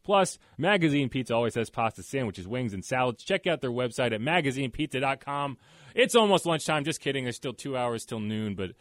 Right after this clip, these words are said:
you know, by the time the Saints kick off, it'll be lunchtime. So make sure you get that order in first. Anyway, that's, that's, that's, that's my lunch plans. How about yours?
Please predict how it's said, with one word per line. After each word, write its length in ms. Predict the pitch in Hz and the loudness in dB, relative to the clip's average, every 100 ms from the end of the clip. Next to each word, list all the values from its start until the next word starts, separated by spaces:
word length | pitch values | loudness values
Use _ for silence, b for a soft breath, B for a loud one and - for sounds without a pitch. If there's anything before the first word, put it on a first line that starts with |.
| b b | b b
you 80 | 101 | -4
know, 80 | 101 | 2
by 140 | 143 | 4
the 60 | 165 | 4
time 180 | - 190 | 4 2
the 80 | |
Saints 340 | 160 208 214 - | 2 2 0 0
kick 220 | 170 147 | -4 2
off, 340 | 127 120 - - | 4 4 2 -4
it'll 160 | 151 147 | -2 0
be 80 | 135 | 0
lunchtime. 460 | 131 120 117 92 | 0 -2 -4 -6
So 100 | - | -6
make 120 | 123 | -8
sure 100 | - | -4
you 60 | 123 | -4
get 100 | 120 | -4
that 120 | 120 | -4
order 260 | 113 110 104 | -4 -4 -6
in 80 | 95 | -8
first. 360 | - 92 - | -8 -10 -10
Anyway, 300 | 113 104 90 | -8 -6 -4
that's, 300 | 87 101 - | -4 -6 -10
that's, 320 | - 101 - - | -10 -10 -10 -12
that's, 360 | 98 98 - - | -10 -10 -16 -14
that's 220 | 98 - | -12 -10
my 140 | 104 104 | -8 -6
lunch 260 | 90 85 | -8 -10
plans. 240 | 92 92 101 | -12 -12 -10
How 60 | |
about 140 | 92 95 | -10 -10
yours? 200 | 85 | -12